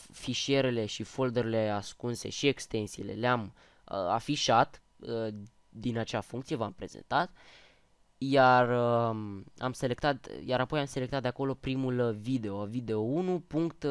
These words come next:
vob. Trebuie să selectați primul fișier vob, pentru că în Windows șapte, opt,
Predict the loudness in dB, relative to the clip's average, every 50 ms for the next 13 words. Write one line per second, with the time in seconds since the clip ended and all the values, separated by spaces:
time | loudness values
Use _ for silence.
0 | 0 2 2 2 0 0 -2 0 2 2 2 2 2 -4 -10 -2 -2 0 0 0
1 | -2 -2 -6 -4 -4 -4 0 0 0 0 0 -4 -4 -2 0 0 -2 -2 -4 -6
2 | -6 -2 0 0 2 2 0 -2 0 0 0 0 -2 -4 -6 -4 -4 -8 -6 -2
3 | 0 0 0 0 -2 -4 -4 -2 -2 -2 -2 -2 -4 -4 -6 -8 -2 0 0 0
4 | 0 _ -10 -6 0 0 0 0 -2